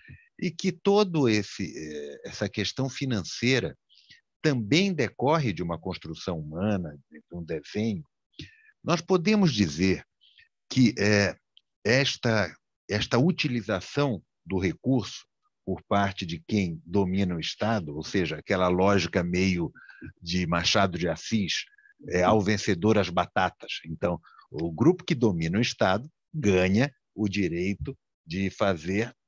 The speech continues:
quase tudo o que quiser com aqueles recursos. Eu gostaria de lhe, lhe ouvir sobre democracia versus instituições democráticas e uso do dinheiro. Porque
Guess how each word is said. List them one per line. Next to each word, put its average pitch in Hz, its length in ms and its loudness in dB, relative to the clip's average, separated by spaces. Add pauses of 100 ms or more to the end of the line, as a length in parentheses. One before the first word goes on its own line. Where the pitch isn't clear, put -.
(800)
quase 92 480 0
tudo 95 320 -2
o - 40 -12
que 95 140 -6
quiser 92 460 0
com 135 120 -4
aqueles 90 360 -4
recursos. - 640 -8 (400)
Eu 135 100 2
gostaria 143 460 4
de 127 120 -2
lhe, 92 680 0
lhe 98 140 4
ouvir 113 340 6
sobre 123 560 4 (380)
democracia 127 1200 2
versus 120 560 2
instituições 117 760 -2
democráticas 85 1040 -8
e 160 100 2
uso 123 240 2
do 120 140 -2
dinheiro. 113 360 -4 (760)
Porque 131 480 2